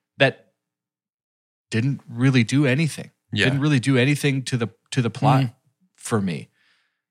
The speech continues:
Speaker 1: Um, I don't know. It just, it also just felt like a random smattering of tall tales
Speaker 3: Yeah.
Speaker 1: that they just
Speaker 2: Yeah. I
Speaker 1: threw
Speaker 3: agree.
Speaker 1: into one thing. You know, it's like, hey, Paul Bunyan, it, like, an American version would be like, Paul Bunyan cut down the trees so that he could help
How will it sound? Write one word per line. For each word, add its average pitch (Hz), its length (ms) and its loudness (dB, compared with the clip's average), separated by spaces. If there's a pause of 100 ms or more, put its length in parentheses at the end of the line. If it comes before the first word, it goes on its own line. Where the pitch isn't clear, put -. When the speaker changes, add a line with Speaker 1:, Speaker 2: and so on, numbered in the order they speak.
(100)
Speaker 1:
Um, 104 800 0 (340)
I 147 80 4
don't 143 140 2
know. 160 180 4
It 113 60 -2
just, 123 280 -4
it 139 100 0
also 143 220 0
just 131 160 -4
felt 131 160 2
like 123 200 0
a 117 80 2
random 120 440 2
smattering 117 680 0
of 104 640 -2 (640)
tall 127 280 2
tales 135 420 2
Speaker 3:
Yeah. 139 120 4 (460)
Speaker 1:
that 120 140 -2
they 123 80 0
just 120 220 0
Speaker 2:
Yeah. 117 160 0
I 143 40 2
Speaker 1:
threw 131 100 2
Speaker 3:
agree. 135 120 2
Speaker 1:
into 123 120 0
one 123 260 0
thing. 127 400 -2 (800)
You 131 120 0
know, 131 160 2
it's 127 160 -2
like, 120 160 0
hey, 135 160 0
Paul 127 260 -2
Bunyan, 135 400 -2
it, 139 120 -4
like, 123 140 0
an 127 60 0
American 131 360 0
version 123 400 0
would 113 120 -2
be 117 120 -2
like, 107 180 0
Paul 131 180 0
Bunyan 127 340 -2
cut 127 240 -4
down 135 200 0
the 139 60 -2
trees 131 500 -4
so 110 80 -8
that 104 80 -6
he 117 80 -2
could 107 160 -6
help 131 360 -2